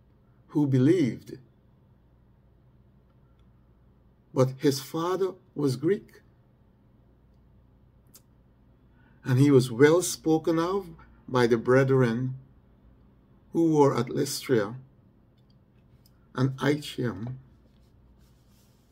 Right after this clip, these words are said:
Paul wanted to have him go on with him, and he took him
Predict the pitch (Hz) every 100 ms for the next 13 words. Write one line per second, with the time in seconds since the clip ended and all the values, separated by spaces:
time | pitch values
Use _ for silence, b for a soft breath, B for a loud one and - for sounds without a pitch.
0 | _ _ _ _ _ _ _ _ _ _
1 | _ _ _ _ _ - 156 160 139 147
2 | 151 135 160 - - 117 147 131 127 -
3 | _ - 143 123 123 - _ _ _ b
4 | - 127 120 139 160 170 - 123 117 131
5 | 101 90 - _ _ _ _ _ _ _
6 | _ _ _ _ _ _ _ _ _ _
7 | _ _ - 120 113 - 160 - 151 113
8 | 107